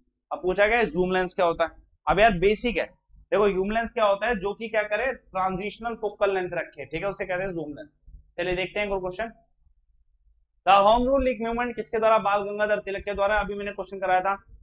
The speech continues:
When was Mahatma Gandhi arrested due to the Quit India Movement? ठीक है, नौ अगस्त। भाई questions को एकदम दिल में बसा लो, इतने सारे question हैं जो बार बार दिमाग में देखोगे, बार बार याद होंगे।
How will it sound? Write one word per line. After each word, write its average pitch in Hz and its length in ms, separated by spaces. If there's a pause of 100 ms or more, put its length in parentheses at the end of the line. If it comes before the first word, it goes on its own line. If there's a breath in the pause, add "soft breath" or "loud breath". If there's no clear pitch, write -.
(140)
When 214 200
was 254 160
Mahatma 208 400
Gandhi 226 240
arrested 214 400
due 208 120
to 214 60
the 208 140
Quit 214 240
India 208 220
Movement? 190 340 (360)
ठीक 208 100
है, 269 120
नौ 220 220
अगस्त। 202 480 (680)
भाई 220 200
questions 226 540
को 262 260
एकदम 226 540
दिल 214 200
में 233 160
बसा 202 340
लो, 240 160
इतने 233 440
सारे 214 360
question 208 500
हैं 220 180
जो 233 120
बार 196 280
बार 220 160
दिमाग 196 360
में 208 140
देखोगे, 214 460
बार 202 300
बार 214 160
याद 190 260
होंगे। 180 300